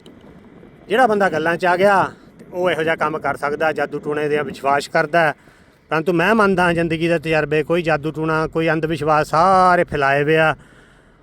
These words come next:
ਉਹਨਾਂ ਲੋਕਾਂ ਦੇ, ਜਿਹੜੇ ਤੁਹਾਨੂੰ ਬੇਵਕੂਫ ਬਣਾ ਕੇ ਆਪਣਾ ਘਰ ਭਰਦੇ ਆ। ਉਹਦੇ 'ਚੋਂ ਮੈਂ ਵੀ ਜੇ ਗੱਲ ਕਰਾਂ, ਜੇ ਦਸ ਬੰਦਿਆਂ ਨੂੰ ਕਹਿ ਦਾਂ ਵੀ ਇੱਥੇ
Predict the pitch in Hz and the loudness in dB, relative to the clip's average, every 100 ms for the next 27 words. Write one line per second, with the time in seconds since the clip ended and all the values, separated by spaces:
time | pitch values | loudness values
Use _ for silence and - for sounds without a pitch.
0 | _ 175 233 220 175 185 175 165 165 151 | _ 0 2 4 2 0 0 2 0 -2
1 | 143 143 170 175 170 156 _ _ _ _ | -8 -4 0 0 0 -4 _ _ _ _
2 | _ - 202 175 165 139 156 160 185 165 | _ 0 0 2 -2 -2 -2 -2 -4 -4
3 | 170 165 156 156 156 151 143 - _ - | -2 0 0 0 0 0 -2 -12 _ -6
4 | 151 165 151 160 143 156 127 123 110 - | -4 -2 0 -2 0 -4 -4 -6 -8 -10
5 | _ _ _ _ _ _ _ _ _ _ | _ _ _ _ _ _ _ _ _ _
6 | - - - - _ - - - _ _ | -20 -20 -20 -20 _ -20 -20 -20 _ _
7 | - 160 180 180 160 170 220 208 196 185 | -2 0 2 2 4 4 4 2 2 0
8 | 175 175 175 165 165 160 156 160 165 170 | 0 2 2 0 0 0 0 -2 -2 -2
9 | 170 170 180 202 180 165 - _ 156 160 | 0 0 2 2 0 -6 -20 _ -8 -6
10 | - 170 165 160 | -2 0 2 0